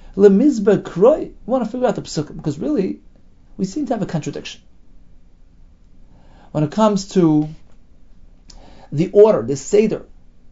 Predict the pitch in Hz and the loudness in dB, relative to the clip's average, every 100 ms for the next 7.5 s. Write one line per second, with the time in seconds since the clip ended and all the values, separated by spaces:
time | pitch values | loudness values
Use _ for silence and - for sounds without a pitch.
0 | - - - - - - - - - - | -20 -20 -20 -20 -20 -20 -20 -20 -20 -14
1 | - 175 175 202 190 156 190 170 143 190 | -4 -4 0 0 2 0 0 0 4 4
2 | - - 180 196 165 147 - 107 - - | 4 -2 2 2 2 -4 -8 -12 -14 -20
3 | - - - _ - - - - - - | -20 -20 -20 _ -20 -20 -20 -20 -20 -20
4 | - - - - - - - - - - | -20 -20 -20 -20 -20 -20 -20 -20 -20 -10
5 | 247 254 240 254 - 180 147 139 - 143 | 0 0 2 -4 0 0 0 -6 -4 -2
6 | 147 123 - 131 131 160 156 123 - - | 0 -2 -10 -8 -6 -4 -4 -6 -12 -18
7 | - - 151 165 233 | -16 -2 0 0 -6